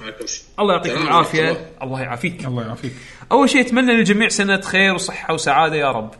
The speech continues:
Speaker 3: أجمعين.
Speaker 2: بالنسبة
Speaker 1: وياك.
Speaker 2: ل-، بالنسبة للألعاب،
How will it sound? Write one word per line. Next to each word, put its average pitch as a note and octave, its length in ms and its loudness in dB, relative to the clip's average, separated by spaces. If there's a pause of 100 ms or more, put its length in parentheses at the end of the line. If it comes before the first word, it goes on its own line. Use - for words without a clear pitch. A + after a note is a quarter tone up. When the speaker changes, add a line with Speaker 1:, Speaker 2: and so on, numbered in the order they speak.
(100)
Speaker 3:
أجمعين. B2+ 560 -6 (640)
Speaker 2:
بالنسبة D#3+ 320 0
Speaker 1:
وياك. E3 180 2
Speaker 2:
ل-، - 120 -8 (120)
بالنسبة F3+ 380 -2
للألعاب، A3+ 500 4